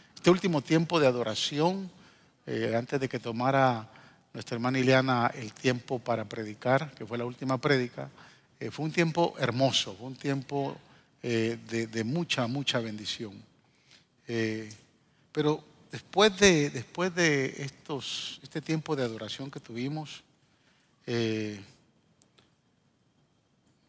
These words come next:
me entraron varias interrogantes. Eh, empecé a preguntarme varias cosas que durante, en mi tiempo de oración en esta semana, eh, yo le preguntaba al Señor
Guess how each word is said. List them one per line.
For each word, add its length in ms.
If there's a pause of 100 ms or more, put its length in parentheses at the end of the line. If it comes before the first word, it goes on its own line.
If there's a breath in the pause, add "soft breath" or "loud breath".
me 200
entraron 460
varias 380
interrogantes. 1120 (1300)
Eh, 360
empecé 440
a 160
preguntarme 580
varias 380
cosas 580
que 140
durante, 840
en 100
mi 120
tiempo 460
de 80
oración 580
en 80
esta 300
semana, 640 (840 loud breath)
eh, 280
yo 100
le 120
preguntaba 580
al 60
Señor 540